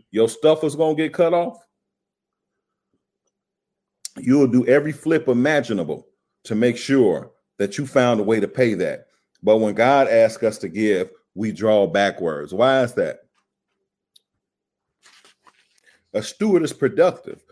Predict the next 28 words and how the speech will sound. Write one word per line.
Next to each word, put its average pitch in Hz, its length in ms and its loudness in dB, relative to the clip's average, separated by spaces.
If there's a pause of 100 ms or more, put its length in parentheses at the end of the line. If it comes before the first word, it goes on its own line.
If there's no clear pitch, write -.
(160)
We 139 120 -2
need 156 160 2
to 135 80 0
realize 135 400 2
a 120 60 -4
steward 156 360 -4
is 120 140 -4
actually 131 400 -2
doing 120 400 2
something. 82 500 -8 (400)
There's 131 280 4
something 143 360 0
going 127 300 2
on 131 260 2
in 107 80 -4
his 101 220 -6
life. 90 260 -2 (380)
A 104 60 -2
steward 160 400 0
isn't 123 240 4
sitting 131 360 0
at 123 140 4
home 127 340 2
waiting 123 240 2
for 107 140 -10
things 117 320 -2
to 104 100 -2
happen. 113 400 -2